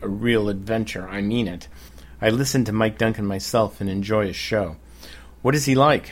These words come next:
Question mark. You know, I asked him if he wants to call and write in and tell us something about his experiences. He wrote back, "Rob,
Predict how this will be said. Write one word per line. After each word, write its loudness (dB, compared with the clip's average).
Question -8
mark. -12
You -4
know, -4
I -6
asked -6
him -4
if -8
he -6
wants -4
to -10
call -2
and -4
write -4
in -2
and -4
tell -6
us -4
something -2
about -6
his -8
experiences. -4
He -2
wrote 4
back, 0
"Rob, 10